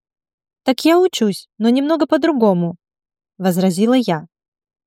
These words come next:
На это они не нашли, чего ответить. За последние месяцы я прочитала больше, чем за всю жизнь.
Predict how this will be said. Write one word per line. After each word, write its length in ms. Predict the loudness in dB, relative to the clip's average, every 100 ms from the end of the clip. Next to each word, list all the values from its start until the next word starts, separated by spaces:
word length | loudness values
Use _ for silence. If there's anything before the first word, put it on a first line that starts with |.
| -6
На 200 | 0 0
это 240 | 0 0
они 320 | 0 2 2
не 100 | 2
нашли, 380 | 0 -2 -2 -4
чего 220 | -2 0
ответить. 600 | 0 -2 -6 -6 -10 -12 _ _ _ _ -14
За 180 | -4 0
последние 520 | 0 0 0 2 2
месяцы 420 | 2 0 -4 -2
я 180 | 0 0
прочитала 560 | -4 -6 -4 -2 0 0
больше, 420 | 0 0 0 -4
чем 200 | -2 -2
за 100 | -2
всю 220 | -4 -6
жизнь. 300 | -4 -4 -6